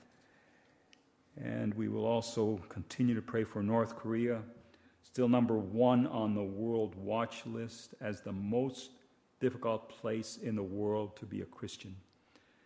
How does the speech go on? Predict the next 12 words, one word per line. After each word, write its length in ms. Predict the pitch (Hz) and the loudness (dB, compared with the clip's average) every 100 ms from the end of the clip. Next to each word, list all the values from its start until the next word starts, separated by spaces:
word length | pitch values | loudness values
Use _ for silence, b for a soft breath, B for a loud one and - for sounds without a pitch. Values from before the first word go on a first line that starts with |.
| b b b b _ _ _ _ _ | b b b b _ _ _ _ _
There 100 | 104 | -6
are 60 | 98 | -4
an 80 | 104 | -4
estimated 400 | - 107 101 98 | -6 -4 -4 -2
fifty 280 | 120 - | -4 -4
to 100 | 101 | -8
seventy 400 | - - 117 110 | -6 0 2 0
thousand 420 | 101 113 110 101 92 | 0 -2 -2 -2 -6
believers 640 | 101 113 113 107 107 - | -4 -2 -2 -2 -4 -6
in 420 | - 101 98 104 | -8 -6 -8 -2
labor 300 | 113 117 101 | -2 0 -2
camps. 640 | - 104 104 - - - | -6 -12 -12 -14 -18 -20